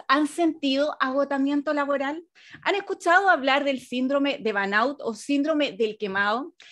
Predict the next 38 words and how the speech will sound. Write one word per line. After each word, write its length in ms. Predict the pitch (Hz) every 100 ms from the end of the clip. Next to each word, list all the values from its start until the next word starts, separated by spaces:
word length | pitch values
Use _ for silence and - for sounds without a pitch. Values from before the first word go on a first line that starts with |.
| -
Este 240 | - 277 359
fue 160 | 370
catalogado 720 | 311 349 320 285 240 254 311 330
por 140 | 277
la 180 | 247 -
Organización 800 | 247 311 339 330 320 285 294 294
Mundial 440 | 269 233 202 226 269
de 100 | 277
la 100 | 262
Salud 320 | 254 254 285
como 200 | 294 285
el 120 | 269
riesgo 360 | 277 370 339 320
laboral 540 | 294 392 415 403 392 392 -
del 240 | 269 208
dos 140 | 185
mil 260 | 185 208 214
diecinueve. 680 | 196 196 - 185 165 170 - - - -
Es 180 | 254
un 160 | 285 269
trastorno 600 | 277 254 - 294 330 349
cada 220 | 294 262
vez 140 | 262 269
más 200 | 269 269
conocido. 580 | 226 202 - 247 185 180 -
Y 120 | - 262
para 220 | 269 262
hablarnos 380 | 269 349 370 311
de 180 | 302
esto 320 | 285 - - -
y 140 | 262
las 260 | 285 277 -
herramientas 800 | - 403 403 403 381 311 - 202
que 120 | - 214
pueden 320 | 247 233 -
utilizar 500 | - 339 294 277 240
las 160 | 220 214
empresas 580 | 208 202 240 208 180